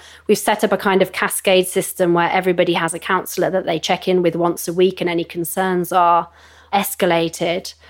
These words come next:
But I have to say, I, I was concerned,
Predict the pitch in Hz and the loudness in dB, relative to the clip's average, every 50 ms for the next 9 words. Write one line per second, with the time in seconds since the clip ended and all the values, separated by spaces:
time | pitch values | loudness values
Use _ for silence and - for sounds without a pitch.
0 | - - - - - - _ _ _ _ _ _ 302 - 220 220 220 233 226 233 | -20 -20 -20 -20 -20 -20 _ _ _ _ _ _ -2 0 2 4 4 2 2 0
1 | - - 240 208 202 185 170 - - 196 196 - - 202 190 180 196 214 214 220 | 0 2 4 6 6 6 4 4 2 0 0 2 2 2 2 2 4 6 6 6
2 | 208 - - 208 170 156 - 185 165 170 127 123 - - - | 4 2 0 0 0 0 0 -2 -2 -2 -2 -4 -6 -8 -10